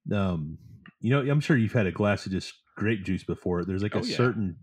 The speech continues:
Speaker 1: tingle
Speaker 2: Oh,
Speaker 1: or
Speaker 2: yeah.
Speaker 1: burn that you kinda get at the end of every drink.
Speaker 2: Yeah.
Speaker 1: And I'm definitely getting that in this beer.
Speaker 2: Yeah.
Speaker 1: I mean, this is a, is a Berliner Weiss, so it's kind of a sour
Speaker 2: Berliner
Speaker 1: wheat.
Speaker 2: Weisse. All
Speaker 1: You know,
Speaker 2: right.
Speaker 1: it's a, it's a sour wheat beer anyway, so it's kinda tart. It's got some sourness to it.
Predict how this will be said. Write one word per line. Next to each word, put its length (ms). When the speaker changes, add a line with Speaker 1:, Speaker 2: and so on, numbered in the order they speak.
Speaker 1:
tingle 420
Speaker 2:
Oh, 40
Speaker 1:
or 100
Speaker 2:
yeah. 100
Speaker 1:
burn 320
that 180
you 80
kinda 260
get 260
at 140
the 240
end 300
of 140
every 220
drink. 380
Speaker 2:
Yeah. 300
Speaker 1:
And 100
I'm 180
definitely 420
getting 340
that 160
in 60
this 160
beer. 400
Speaker 2:
Yeah. 320
Speaker 1:
I 80
mean, 120
this 100
is 80
a, 80
is 180
a 80
Berliner 480
Weiss, 340
so 200
it's 120
kind 180
of 80
a 60
sour 440
Speaker 2:
Berliner 180
Speaker 1:
wheat. 100
Speaker 2:
Weisse. 420
All 160
Speaker 1:
You 60
know, 220
Speaker 2:
right. 80
Speaker 1:
it's 140
a, 120
it's 120
a 60
sour 340
wheat 240
beer 220
anyway, 340
so 140
it's 80
kinda 240
tart. 440
It's 120
got 180
some 160
sourness 580
to 180
it. 100